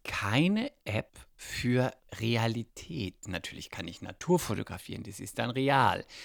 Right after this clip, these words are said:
Aber es ist, die, die, für mich ist der Inbegriff von Instagram, dass man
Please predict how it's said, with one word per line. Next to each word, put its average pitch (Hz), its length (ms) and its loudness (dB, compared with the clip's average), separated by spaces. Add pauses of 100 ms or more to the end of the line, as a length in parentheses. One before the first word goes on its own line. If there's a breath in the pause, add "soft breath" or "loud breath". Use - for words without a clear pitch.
(160 loud breath)
Aber 101 280 2
es - 160 0
ist, - 360 2 (440)
die, 113 200 4
die, 110 240 0
für - 200 0
mich 139 640 4
ist - 180 -6
der - 100 0
Inbegriff 127 360 4
von 107 160 -2
Instagram, 104 720 4 (520 loud breath)
dass 101 340 2
man 104 360 2